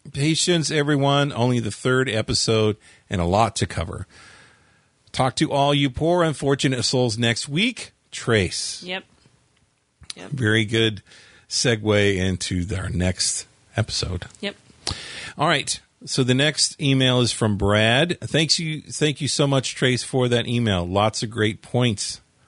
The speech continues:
Speaker 1: And it got us
Speaker 2: Mm-hmm.
Speaker 1: discussing lots of
Speaker 2: Yeah, it
Speaker 1: great
Speaker 2: did.
Speaker 1: stuff.
Speaker 2: It did.
Speaker 1: So this is from Brad. "Welcome back, dearies. I hope you both are looking and feeling better." Well,
Speaker 2: <laughs>
Speaker 1: oh, better than Maleficent did. Well, yeah,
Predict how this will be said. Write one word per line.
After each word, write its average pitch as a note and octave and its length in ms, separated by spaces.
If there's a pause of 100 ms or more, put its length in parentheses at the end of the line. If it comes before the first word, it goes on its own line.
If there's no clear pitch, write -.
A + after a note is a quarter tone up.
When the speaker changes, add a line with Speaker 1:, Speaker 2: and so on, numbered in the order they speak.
(720)
Speaker 1:
And F#2 160
it F2+ 60
got F#2 260
us F#2+ 160
Speaker 2:
Mm-hmm. - 120
Speaker 1:
discussing B3+ 580
lots F2 160
of - 40
Speaker 2:
Yeah, - 100
it - 20
Speaker 1:
great F#2 140
Speaker 2:
did. C#4+ 100
Speaker 1:
stuff. E3 380 (200)
Speaker 2:
It G3+ 100
did. B3+ 280 (440)
Speaker 1:
So D3 200
this F3 260
is F3 140
from E3+ 180
Brad. D3+ 380
"Welcome D3 380
back, A3 540
dearies. G#2 800 (260)
I - 100
hope D3+ 280
you D#3 100
both C#3+ 320
are B2 160
looking B2 460
and G#2+ 100
feeling A#2 680
better." G2 400
Well, E3 360 (340)
Speaker 2:
<laughs> - 300
Speaker 1:
oh, D#3 220
better D3 360
than B2 360
Maleficent D3 540
did. F2 280
Well, A2 260
yeah, G2 380